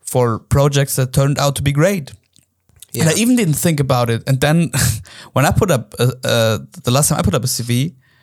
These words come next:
Speaker 1: um, a friend of mine said, "Hey, you've, you've been, you've been, hey, you've been a, a part of this project too. Why don't you mention it?"
Speaker 2: Yeah.
Speaker 1: And when you, and when you, when you add one on each other,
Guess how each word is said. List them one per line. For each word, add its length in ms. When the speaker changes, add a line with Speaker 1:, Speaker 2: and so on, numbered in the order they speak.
Speaker 1:
um, 480
a 40
friend 120
of 60
mine 160
said, 180
"Hey, 240
you've, 420
you've 200
been, 240
you've 160
been, 480
hey, 160
you've 220
been 140
a, 80
a 60
part 240
of 60
this 100
project 320
too. 240
Why 160
don't 320
you 60
mention 320
it?" 160
Speaker 2:
Yeah. 240
Speaker 1:
And 100
when 120
you, 240
and 120
when 140
you, 320
when 140
you 420
add 360
one 240
on 120
each 160
other, 460